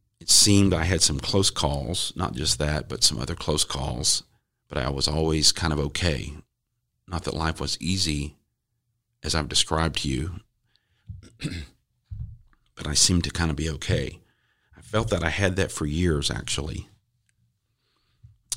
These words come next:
I think I lost it for a while, and I got it back. That's just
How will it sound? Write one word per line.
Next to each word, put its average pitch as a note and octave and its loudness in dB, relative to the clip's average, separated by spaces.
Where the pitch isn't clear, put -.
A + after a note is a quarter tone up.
I - -10
think E2 0
I E2 2
lost F#2+ 6
it - -14
for - -10
a B1 -8
while, C#2+ -8
and D#2 -4
I E2 -6
got D#2+ 0
it - -2
back. F2+ -2
That's F2 0
just - 2